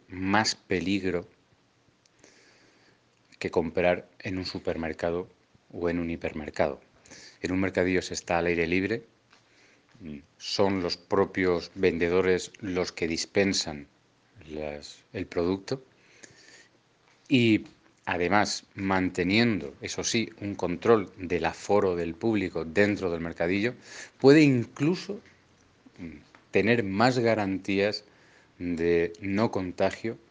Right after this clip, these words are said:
que un establecimiento habitual. Creemos que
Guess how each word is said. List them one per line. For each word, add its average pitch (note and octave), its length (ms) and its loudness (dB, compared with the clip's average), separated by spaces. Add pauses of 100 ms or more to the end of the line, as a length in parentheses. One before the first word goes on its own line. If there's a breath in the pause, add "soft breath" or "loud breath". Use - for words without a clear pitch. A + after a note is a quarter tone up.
(480 soft breath)
que F2 140 0
un F2+ 200 0
establecimiento F2 920 -2
habitual. D#2 440 0 (420 loud breath)
Creemos B2+ 440 8
que G#2+ 640 6